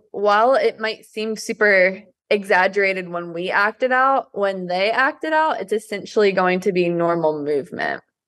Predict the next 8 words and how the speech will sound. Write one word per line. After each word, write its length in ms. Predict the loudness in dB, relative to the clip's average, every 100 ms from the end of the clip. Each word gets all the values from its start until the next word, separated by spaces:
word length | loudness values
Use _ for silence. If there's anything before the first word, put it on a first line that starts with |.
| -2
because 320 | 0 2 2
they're 200 | 4 2
starting 380 | 2 2 2 2
from 140 | 0 0
a 80 |
place 260 | 2 2 2
that's 300 | 0 -2 -6 -6
smaller. 680 | -2 0 0 0 -2 -4